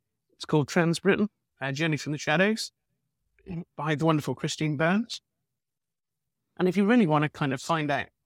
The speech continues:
what really the trans community is all about, what we've achieved over the last few decades,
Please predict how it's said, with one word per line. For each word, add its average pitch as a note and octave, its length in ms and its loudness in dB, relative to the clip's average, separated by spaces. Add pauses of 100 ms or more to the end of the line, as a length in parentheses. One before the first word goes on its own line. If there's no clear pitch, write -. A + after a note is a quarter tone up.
(100)
what - 220 -4
really E3 760 2 (400)
the - 60 -20
trans C3 240 -6
community C3 400 -2
is B2+ 100 -6
all A#2+ 160 -10
about, - 320 -14
what C#3+ 160 -4
we've C#3 160 -4
achieved - 560 -4 (100)
over C#3+ 160 0
the C3+ 300 -6
last C#3+ 240 -2
few A#2+ 140 -6
decades, C#3 600 -6